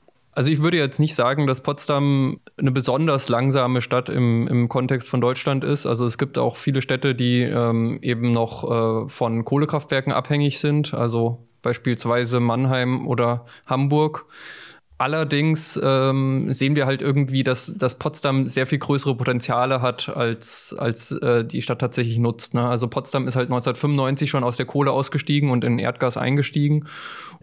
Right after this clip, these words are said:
Das ist eine lange Zeit. Also seit neunzehnhundertfünfundneunzig hätte die Stadt schon längst Gelegenheit gehabt, auch den nächsten Schritt zu tun. Und, äh, da sehen wir halt irgendwie, dass sie,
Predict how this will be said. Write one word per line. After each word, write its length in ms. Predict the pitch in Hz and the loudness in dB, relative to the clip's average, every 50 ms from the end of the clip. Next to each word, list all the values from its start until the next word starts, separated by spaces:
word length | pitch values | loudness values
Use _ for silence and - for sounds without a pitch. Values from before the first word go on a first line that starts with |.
| - - | -18 -14
Das 260 | - 101 - 135 - - | -6 -2 -2 -2 0 -2
ist 140 | 147 - | 0 2
eine 120 | - 139 123 | 2 2 4
lange 260 | 113 113 127 139 131 | 4 2 0 0 -2
Zeit. 400 | - - 131 117 120 127 - - - - | -2 -4 -2 -2 -2 -2 -4 -8 -8 -4
Also 180 | 131 127 123 | -2 0 0
seit 240 | 120 113 123 127 - | 2 2 2 0 0
neunzehnhundertfünfundneunzig 840 | 131 131 127 - 135 123 - - 143 139 123 120 123 131 139 - 120 | 0 0 0 0 0 0 0 0 2 2 4 4 2 2 0 0 0
hätte 180 | 131 123 131 127 | 0 0 0 0
die 100 | 127 123 | 0 -2
Stadt 240 | 123 - 123 120 - | 0 0 -2 -2 0
schon 180 | - 131 123 | 0 2 2
längst 360 | 117 120 131 147 143 - - | 2 2 2 0 -2 -4 -4
Gelegenheit 580 | - 131 120 120 127 127 143 131 123 123 120 - | -2 -2 0 2 2 2 2 2 2 0 0 0
gehabt, 440 | - 123 117 120 117 - - - - | 0 0 0 0 0 -2 -6 -4 -2
auch 180 | 131 123 - | 0 -2 0
den 160 | - - 123 117 | 0 0 0 2
nächsten 320 | 120 123 - - - 151 | 0 0 -2 -4 -4 -4
Schritt 260 | - - 156 143 151 | 0 0 -2 -2 0
zu 120 | - - 139 | -4 -6 -4
tun. 360 | - - 147 143 151 143 135 | -2 0 2 2 2 2 2
Und, 280 | 123 123 123 120 113 | 2 2 2 2 2
äh, 200 | 139 - 127 123 | 0 0 0 2
da 140 | 110 123 123 | 2 2 2
sehen 220 | 117 131 131 131 127 | 2 2 2 2 2
wir 100 | 127 123 | 2 2
halt 160 | 123 123 120 | 0 0 0
irgendwie, 220 | 127 127 123 123 | 0 2 2 2
dass 180 | 113 123 120 - | 2 2 0 2
sie, 240 | - 123 123 123 | 0 0 0 -2